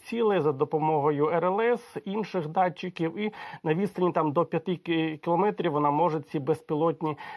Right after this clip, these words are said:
засоби противника виявляти. І за великим рахунком це є таке продовження проєкту, е,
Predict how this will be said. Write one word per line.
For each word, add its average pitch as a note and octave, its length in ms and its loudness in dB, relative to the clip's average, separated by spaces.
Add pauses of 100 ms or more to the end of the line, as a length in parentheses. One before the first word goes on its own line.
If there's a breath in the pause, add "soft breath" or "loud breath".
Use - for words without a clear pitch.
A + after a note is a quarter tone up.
засоби D#3+ 420 2
противника D#3+ 600 0
виявляти. C#3+ 800 0
І A#3+ 300 -2
за G3+ 200 2
великим B3 280 -4
рахунком B3 540 -2
це - 180 0
є A3 100 4
таке G#3 200 -2
продовження G3+ 1000 2 (880)
проєкту, F#3+ 840 4
е, F3 340 6